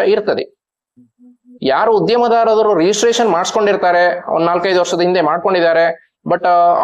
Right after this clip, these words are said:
ಆನ್‌ಲೈನ್ ಅಲ್ಲಿ ಆ ಫಾರ್ಮ್‌ನ ಹೆಸರು, ಅಂದ್ರೆ ಆ ಫ್ಯಾಕ್ಟರಿಯ ಅಥವಾ ಅಂಗಡಿಯ ಹೆಸರು ತೋರಿಸ್ತಾ ಇಲ್ಲ ಅನ್ನೋಂತಿದ್ರೆ ಅದನ್ನ ಆ ಇಂಡಸ್ಟ್ರಿ ಅವರು, ಯಾರ ಆ ಉದ್ಯಮದಾರರು, ಅಂಗಡಿಯವರು, ಅವರು ಅದನ್ನ ಆನ್‌ಲೈನ್ ಅಲ್ಲಿ ಸರಿ ಮಾಡಿಕೊಳ್ತಕ್ಕದ್ದು.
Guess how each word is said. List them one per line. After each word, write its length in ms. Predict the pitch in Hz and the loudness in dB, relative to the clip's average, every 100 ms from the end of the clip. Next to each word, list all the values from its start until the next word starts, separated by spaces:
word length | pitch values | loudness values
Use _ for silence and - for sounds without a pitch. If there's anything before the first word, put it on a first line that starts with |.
| 165 | 0
ಆನ್‌ಲೈನ್ 320 | 208 214 208 | 2 0 2
ಅಲ್ಲಿ 220 | 202 208 | 2 2
ಆ 200 | 180 170 | 2 0
ಫಾರ್ಮ್‌ನ 400 | 175 180 202 208 | 0 0 0 0
ಹೆಸರು, 420 | 175 175 - 139 | 0 -2 0 -2
ಅಂದ್ರೆ 360 | - - 170 175 | -4 -4 -2 0
ಆ 140 | 156 | 0
ಫ್ಯಾಕ್ಟರಿಯ 380 | 160 170 196 185 | 0 -2 -2 0
ಅಥವಾ 360 | 175 151 175 156 | 2 2 2 0
ಅಂಗಡಿಯ 360 | 151 170 185 | 2 0 0
ಹೆಸರು 280 | 151 151 185 | 0 -2 -2
ತೋರಿಸ್ತಾ 380 | 175 180 180 214 | 0 -2 -2 0
ಇಲ್ಲ 200 | 190 160 | 2 0
ಅನ್ನೋಂತಿದ್ರೆ 880 | 135 123 107 95 90 120 185 - _ _ _ _ - | 0 -2 -2 -2 0 0 -2 -6 _ _ _ _ -6
ಅದನ್ನ 400 | 131 156 202 170 175 214 - | -2 0 0 0 0 -2 -2
ಆ 200 | - 156 | -2 0
ಇಂಡಸ್ಟ್ರಿ 480 | 147 175 214 214 175 | 0 0 -2 0 0
ಅವರು, 220 | 110 101 | 0 0
ಯಾರ 200 | 131 131 | 0 2
ಆ 80 | 120 | 0
ಉದ್ಯಮದಾರರು, 720 | 117 151 175 131 117 107 117 | 0 0 0 2 0 2 0
ಅಂಗಡಿಯವರು, 480 | 117 120 104 110 156 | 0 0 2 2 0
ಅವರು 440 | - 139 156 196 | 0 0 2 0
ಅದನ್ನ 300 | 165 151 180 202 | 0 0 0 -2
ಆನ್‌ಲೈನ್ 560 | 151 196 226 220 165 | 0 0 0 0 0
ಅಲ್ಲಿ 140 | 156 202 | -2 -2
ಸರಿ 220 | 240 254 | 0 0
ಮಾಡಿಕೊಳ್ತಕ್ಕದ್ದು. 760 | 247 185 131 - - 87 90 | 0 0 -2 -2 -4 -4 -6